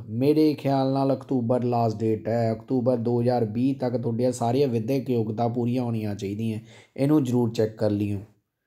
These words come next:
ਠੀਕ ਹੈ ਜੀ, ਦੂਜੇ ਨੰਬਰ 'ਤੇ,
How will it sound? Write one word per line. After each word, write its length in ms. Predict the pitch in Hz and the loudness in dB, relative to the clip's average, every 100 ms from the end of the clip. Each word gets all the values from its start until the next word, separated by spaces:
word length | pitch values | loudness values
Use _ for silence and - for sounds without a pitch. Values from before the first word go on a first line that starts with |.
| _ _ _ _ _ _ _ _ _ _ _ - | _ _ _ _ _ _ _ _ _ _ _ -2
ਠੀਕ 260 | 135 131 | 0 4
ਹੈ 60 | 147 | 6
ਜੀ, 140 | 147 | 6
ਦੂਜੇ 460 | 135 131 139 151 156 | 4 2 4 6 6
ਨੰਬਰ 380 | 156 147 147 151 | 6 2 2 2
'ਤੇ, 540 | 139 156 156 160 170 | 2 4 6 4 2